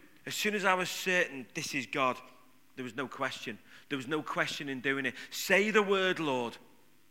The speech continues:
and I'm there. Say the word, Lord, and I'm there, and I'll go and I'll do it. Whatever you ask, whatever you require, you say the word, Lord, I'm there, and I'm committed, and I will stick to it until you tell me otherwise."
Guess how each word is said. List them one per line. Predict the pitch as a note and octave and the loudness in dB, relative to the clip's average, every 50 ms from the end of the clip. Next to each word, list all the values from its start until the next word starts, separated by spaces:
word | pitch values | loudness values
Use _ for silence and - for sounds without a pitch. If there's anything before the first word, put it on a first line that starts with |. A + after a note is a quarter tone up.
| - - - | -8 0 2
and | C#3 C#3 C3+ | 4 4 4
I'm | C3 C3 C3+ | 2 0 0
there. | C3+ C3 B2+ B2 A#2 A2 - - - - - - - - - - | 0 0 0 0 -2 -4 -8 -16 -20 -20 -20 -20 -20 -18 -10 -6
Say | - - - - F#3+ F#3+ G3+ G#3+ A3 | -4 -2 0 4 6 6 6 6 4
the | A3 G#3+ | 4 4
word, | G3 G3 F#3+ F#3 F#3 F3+ C#3 | 4 4 2 4 2 2 0
Lord, | D3 C#3 C3 B2 B2 A#2 - - - - - C#3 | 0 0 0 0 0 -2 -6 -10 -16 -2 4 4
and | C#3 C#3 | 6 6
I'm | C#3 C#3 C#3 D3 | 6 2 2 2
there, | D3 C#3+ C#3 C3+ C3 - - - - - | 2 4 4 4 4 2 -4 -8 -2 0
and | C3+ C3+ | 2 4
I'll | C3+ C3 C3 | 4 4 2
go | - D3+ C#3+ C#3 C3+ B2+ - - - - - | 2 2 2 2 2 0 -2 -8 -8 -2 0
and | C3 B2+ | 2 4
I'll | A#2+ A#2+ | 4 2
do | A#2 - C#3+ C#3 B2+ | 2 2 0 2 2
it. | B2+ A#2+ - - - | 0 -2 -4 -8 -6
Whatever | - C3+ C#3+ D#3 F3 E3 G#3 | 0 4 6 6 6 6 4
you | G3 G#3 G#3 G3 | 0 4 8 8
ask, | E3 C#3 - - - - - - | 8 8 6 -2 -8 -12 -6 0
whatever | - D3 D3+ E3+ F3+ G3 | 4 6 8 8 6 6
you | F#3+ G3 G3+ | 2 0 0
require, | G3 F#3+ G3+ - F3+ F3 D3+ C#3+ C3 B2+ C3+ | 0 0 0 2 4 4 6 6 4 2 0
you | D3+ E3+ E3 | -2 -2 -2
say | - - G3+ G3 G3 | 2 4 6 6 6
the | G3+ | 6
word, | G3+ F#3+ F#3 F3 F3 E3 C#3+ | 4 4 4 4 4 4 4
Lord, | D3+ C#3+ C3 B2+ - - - - - - - | 2 2 2 0 -2 -6 -16 -20 -8 0 4
I'm | C#3 C#3+ C#3+ C#3+ C3+ | 4 4 4 4 2
there, | C3+ C3 C3 A#2+ - - - - - - - - - - | 2 2 2 0 -4 -12 -20 -20 -20 -20 -20 -8 0 2
and | D3+ D3 | 4 4
I'm | D3 C#3+ C#3 | 4 4 2
committed, | - - D3 C#3 C#3 C3+ - - C3 A#2 - - - - - - | -2 -4 -2 -2 -2 -2 -2 -4 -4 -4 -6 -8 -12 -10 -4 2
and | - C#3+ C#3+ | 4 6 6
I | D3 D3+ | 6 6
will | C#3 C#3 C3+ | 4 2 0
stick | - - - - - G#3 D#3 - - | 0 -2 0 0 0 -2 -2 -2 -4
to | - G3 F#3 E3+ | 0 0 2 2
it | D#3+ - - - - - | 2 0 -2 -8 -8 -8
until | D3+ D3+ C#3+ - - F#3 G3 F#3+ E3 | -6 -6 -4 -2 2 4 4 4 4
you | E3 F3 E3 | 0 -2 -2
tell | - - - F3+ E3+ F3 F3 | -2 -2 2 4 4 4 4
me | E3+ E3+ E3+ E3 | 2 2 2 2
otherwise." | E3 D3+ D#3 D3 C3 C3 B2+ B2 A#2+ A#2+ A#2 - | 2 2 2 2 2 4 4 2 0 -2 -6 -10